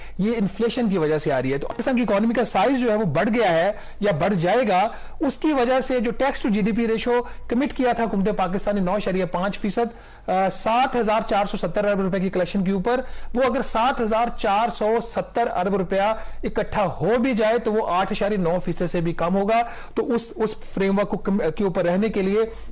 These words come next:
पाकिस्तान को इजाफी taxes लगाने की बड़ी मुश्किल demand है। पाकिस्तान के अंदर इस वक्त long march शुरू हो चुका है, Political instability है, establishment और इमरान खान आमने सामने है।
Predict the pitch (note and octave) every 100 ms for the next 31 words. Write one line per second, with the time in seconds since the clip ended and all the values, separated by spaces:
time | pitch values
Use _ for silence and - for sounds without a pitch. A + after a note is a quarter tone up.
0 | - G#3+ G3 A3+ - F#3+ F#3+ G#3+ D#3+ D#3+
1 | D#3+ F#3 E3 - F3 E3 F#3 F#3 C#3+ F#3
2 | F#3 G3+ - B3 A3 A3+ A#3 A#3+ A#3+ -
3 | - - E3+ - G#3 G#3 G3+ F#3+ F#3 D#3+
4 | F#3 F#3 F#3 F3 - A3 A3+ A3+ A3+ A3
5 | G#3+ - A#3 A#3 A3 A3+ A3 A#3 G#3+ G#3+
6 | A3+ A3+ - - - - G#3+ G3+ A3 G#3+
7 | G#3+ G3+ F3+ F3 G3 G#3+ G3+ F3 G3 G#3
8 | G3 G3+ A3 A3+ A3+